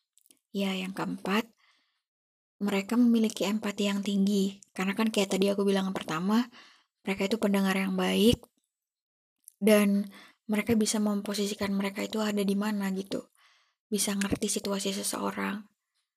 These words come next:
Jadi, ambivert itu ya pengertian lah ibaratnya. Ngerti kalau temennya itu lagi punya masalah, mereka mendengar dan memberikan, eh, solusi yang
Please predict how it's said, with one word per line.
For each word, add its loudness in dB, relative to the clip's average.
Jadi, 0
ambivert -4
itu -4
ya -2
pengertian -4
lah -4
ibaratnya. -4
Ngerti -4
kalau -4
temennya -4
itu -6
lagi -2
punya -4
masalah, -6
mereka -6
mendengar -2
dan -4
memberikan, -4
eh, -2
solusi 0
yang -6